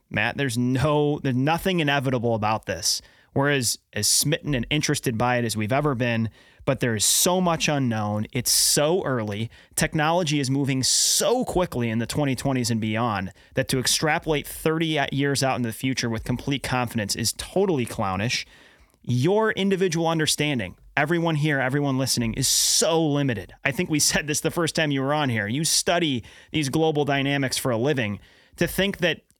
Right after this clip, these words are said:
whoever you are, you have a, a perfect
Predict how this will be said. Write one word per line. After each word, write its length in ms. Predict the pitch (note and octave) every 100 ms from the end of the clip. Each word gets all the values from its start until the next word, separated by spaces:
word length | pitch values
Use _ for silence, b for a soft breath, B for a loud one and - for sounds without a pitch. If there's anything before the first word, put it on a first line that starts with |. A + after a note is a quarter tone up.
| -
whoever 400 | E3+ F3+ F#3 F#3
you 200 | E3 D3+
are, 420 | D3 D#3+ F#3+ G3 _ _ -
you 180 | C#3 D#3+
have 240 | E3 E3
a, 120 | D3+ -
a 120 | C#3
perfect 640 | - - F3 E3+ F#3 -